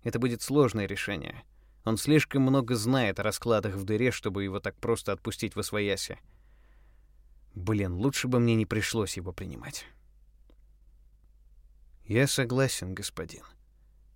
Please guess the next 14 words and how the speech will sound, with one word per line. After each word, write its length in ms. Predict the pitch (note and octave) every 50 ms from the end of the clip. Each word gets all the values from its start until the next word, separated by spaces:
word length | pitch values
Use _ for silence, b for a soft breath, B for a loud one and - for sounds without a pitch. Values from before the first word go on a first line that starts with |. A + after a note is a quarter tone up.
| - -
просто 360 | - A2+ A#2 G#2 - - G#2+
сказал 400 | - - - A#2 G2+ G#2 G#2+ G2+
престарелый 580 | - - G#2 - - - A2 G2+ G2 F#2+ G2 F#2+
воин, 380 | F#2 G#2 A#2 C3 A2+ G2+ F2+
прервав 480 | - F#2+ G#2 G2+ F#2+ G2 G#2 G2+ - -
мои 180 | G2+ F#2+ F#2+
нелегкие 540 | G2 G2+ G2 F#2+ F#2+ F2+ - - - G2 F#2
думы, 400 | F2 F2+ A2+ A2+ A2 - - - - - - - _ _ _ - - _ - - - - - _ - - _ _ - - -
и 100 | A#2+ B2
у 80 | A#2+
меня 260 | A2+ G#2+ G#2 G#2 G2
отлегло 360 | G2 F2+ F#2+ F#2 F2 F#2+ F2+ F2
от 80 | F2
сердца. 340 | - - - - - - -